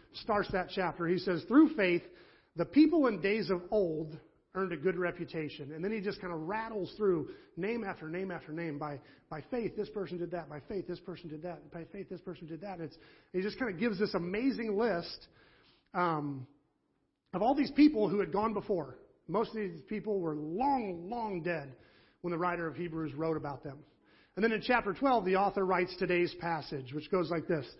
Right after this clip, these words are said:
Therefore, since we are surrounded by such a huge crowd of witnesses to this life of faith,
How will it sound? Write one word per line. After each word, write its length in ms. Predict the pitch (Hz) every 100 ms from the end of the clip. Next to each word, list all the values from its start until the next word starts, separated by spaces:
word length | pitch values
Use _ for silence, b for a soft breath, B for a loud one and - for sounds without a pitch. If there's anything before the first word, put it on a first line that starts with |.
| B B B B -
Therefore, 580 | 220 294 202 170 180 - - -
since 160 | 202
we 120 | 185
are 100 | 190
surrounded 440 | - 185 196 262 247
by 120 | 208
such 240 | - 202
a 60 | 165
huge 340 | - 254 226 -
crowd 260 | - 202 208
of 160 | 170
witnesses 460 | 151 185 180 156 156
to 80 | 151
this 180 | 156 196
life 220 | 170 147
of 100 | 131
faith, 260 | 175 143